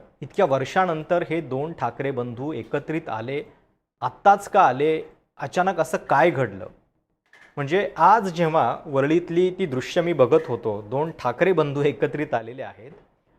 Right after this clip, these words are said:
तेव्हा विचार करत होतो की अवघ्या पाच सहा महिन्यांपूर्वी जेव्हा विधानसभेची निवडणूक होत होती, तेव्हा राज ठाकरे हे जाहीरपणे सांगत होते की देवेंद्र फडणवीस हे पुढचे मुख्यमंत्री होणार आहेत.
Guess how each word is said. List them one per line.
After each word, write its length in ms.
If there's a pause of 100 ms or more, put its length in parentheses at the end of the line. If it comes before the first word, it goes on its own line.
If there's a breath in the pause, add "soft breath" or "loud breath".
(260)
तेव्हा 160
विचार 320
करत 260
होतो 200
की 160
अवघ्या 500 (420)
पाच 300
सहा 160
महिन्यांपूर्वी 760
जेव्हा 640
विधानसभेची 880
निवडणूक 480
होत 200
होती, 340 (600 soft breath)
तेव्हा 460 (140)
राज 460
ठाकरे 400 (460)
हे 80
जाहीरपणे 640
सांगत 400
होते 380 (400)
की 80
देवेंद्र 480
फडणवीस 640
हे 100
पुढचे 520
मुख्यमंत्री 600
होणार 320
आहेत. 240